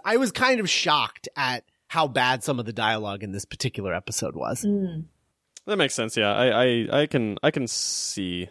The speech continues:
Speaker 3: the, the problem there.
Speaker 1: Oh, the voicemails. Oh, those were driving me nuts.
Speaker 3: <laughs>
Speaker 1: The voicemails where, like, Gert's voicemail is like, "Hey, instead of leaving a message, why don't you go help the whales or something?" or whatever she said. And I was just like, "What?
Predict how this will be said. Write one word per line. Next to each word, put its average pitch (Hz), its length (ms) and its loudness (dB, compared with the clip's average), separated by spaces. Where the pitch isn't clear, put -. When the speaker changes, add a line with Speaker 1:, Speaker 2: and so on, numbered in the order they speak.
Speaker 3:
the, 87 320 -2
the 95 120 -6
problem 92 400 2
there. 87 240 -2
Speaker 1:
Oh, 170 180 0
the 156 120 4
voicemails. 135 840 0
Oh, 151 200 4
those 135 220 2
were 117 60 -2
driving 117 360 2
me 104 40 -4
nuts. 107 500 -6
Speaker 3:
<laughs> - 60 -20
Speaker 1:
The 165 120 0
voicemails 151 720 2
where, 147 320 2
like, 139 420 0
Gert's 170 360 0
voicemail 160 580 2
is 139 140 0
like, 143 240 0
"Hey, 269 360 4
instead 180 320 2
of 220 60 0
leaving 226 300 2
a 190 60 4
message, 175 480 2
why 180 100 4
don't 202 220 2
you 214 80 0
go 185 220 4
help 175 260 2
the 190 80 4
whales 190 380 2
or 147 40 -4
something?" 139 460 0
or 135 100 0
whatever 175 380 2
she 208 220 2
said. 226 280 2
And 233 140 4
I 269 60 4
was 240 80 0
just 269 160 0
like, 220 220 2
"What? 185 220 -4